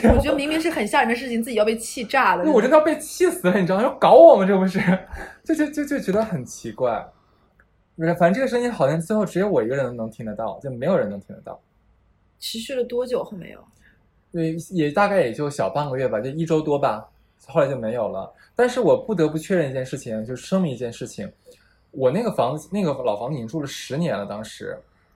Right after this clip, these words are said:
Speaker 1: 你说左邻右舍，
Speaker 2: 都认得。
Speaker 1: 谁家是谁家，谁家有谁，都知道呀。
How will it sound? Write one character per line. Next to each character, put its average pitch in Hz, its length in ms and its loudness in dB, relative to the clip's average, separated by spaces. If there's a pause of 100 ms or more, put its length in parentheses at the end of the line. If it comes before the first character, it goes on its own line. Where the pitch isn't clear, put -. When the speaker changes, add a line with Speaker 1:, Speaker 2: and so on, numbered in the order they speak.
(520)
Speaker 1:
你 151 120 -6
说 180 140 -4
左 139 240 0
邻 135 120 -4
右 196 140 0
舍， 117 320 -4
Speaker 2:
都 285 180 -4
认 - 0 -
得。 - 40 -8
Speaker 1:
谁 - 140 2
家 185 180 0
是 185 160 0
谁 123 140 0
家， 151 220 -2
谁 143 160 -2
家 151 80 2
有 123 160 0
谁， 110 440 -4
都 175 180 0
知 185 180 -4
道 170 240 0
呀。 92 200 -4